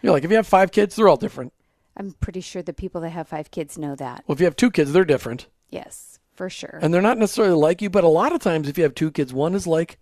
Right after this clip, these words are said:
Speaker 1: one of you and one is like the other of you, but not always.
Speaker 2: No, not always. So, um, so anyway, the whole dating,
Speaker 1: Yeah.
Speaker 2: you know, I, like, uh, what I was gonna say is that there's not one perfect way to do it,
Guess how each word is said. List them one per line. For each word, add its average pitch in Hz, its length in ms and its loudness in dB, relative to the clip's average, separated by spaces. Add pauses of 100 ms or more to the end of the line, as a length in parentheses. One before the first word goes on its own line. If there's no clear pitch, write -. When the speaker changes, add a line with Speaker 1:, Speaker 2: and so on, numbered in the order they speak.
Speaker 1:
one 147 180 0
of 120 100 -2
you 120 180 -2
and 135 80 -4
one 117 140 -6
is 113 100 -12
like 113 140 -6
the 127 140 -6
other 165 180 2
of 101 160 -6
you, 101 220 -8 (260)
but - 100 -10
not 294 200 2
always. 165 520 2 (2000)
Speaker 2:
No, 185 240 -14 (320)
not 196 200 -10
always. 180 380 -10 (280)
So, 262 500 4 (180)
um, 196 500 -4 (500)
so 233 160 -4
anyway, 170 440 -4
the 202 100 -4
whole 202 360 -2 (380)
dating, 202 480 -2
Speaker 1:
Yeah. 254 260 2 (360)
Speaker 2:
you 226 60 -4
know, 220 140 2
I, 208 200 0 (100)
like, 226 220 0
uh, 247 200 -6
what 226 160 2
I 214 60 4
was 202 120 -2
gonna 196 200 -6
say 302 200 2
is 202 120 2
that - 200 -4
there's 294 180 0
not 320 160 2
one 262 240 4
perfect - 400 -2
way 214 180 0
to 214 120 -2
do 185 200 -2
it, 240 240 2